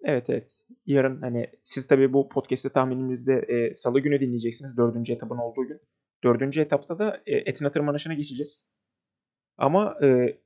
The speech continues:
Özgür abinin de dediği gibi bugün en azından genel klasmanı etkileyecek bir etap olabilir. Ama bu etap sonunda pembe mayoyu giyecek kişi büyük bir ihtimalle kaçış grubu içerisinden biri olacak. Yani bu etapın,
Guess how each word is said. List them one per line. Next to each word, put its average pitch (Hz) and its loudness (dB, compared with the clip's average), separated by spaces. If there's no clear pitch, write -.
Özgür 139 2
abinin 139 6
de 151 0
dediği 160 2
gibi 233 -4
bugün 156 -2
en 180 0
azından 185 -4
genel 139 0
klasmanı 185 -4
etkileyecek 131 -2
bir 196 -2
etap 185 -2
olabilir. 202 -2
Ama 202 2
bu 180 2
etap 208 0
sonunda 170 -2
pembe 156 2
mayoyu 175 -2
giyecek 180 -4
kişi - -14
büyük 202 -8
bir 208 -12
ihtimalle 226 -6
kaçış - 2
grubu 214 2
içerisinden 196 0
biri 160 6
olacak. 117 -2
Yani 117 -10
bu 143 8
etapın, 202 -4